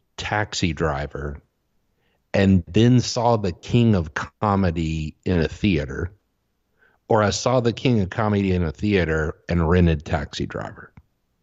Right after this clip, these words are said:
So I can't, I can't honestly remember at this point,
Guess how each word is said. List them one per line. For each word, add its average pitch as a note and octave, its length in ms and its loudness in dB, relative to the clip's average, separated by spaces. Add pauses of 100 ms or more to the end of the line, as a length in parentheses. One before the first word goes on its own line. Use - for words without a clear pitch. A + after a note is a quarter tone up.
(680)
So F2+ 640 2
I F#2 100 -2
can't, B2 480 0
I - 100 -2
can't C#3 380 -4
honestly G#2 500 -2
remember F#2+ 500 0
at E2 160 -10
this F2+ 180 -8
point, F2 480 -4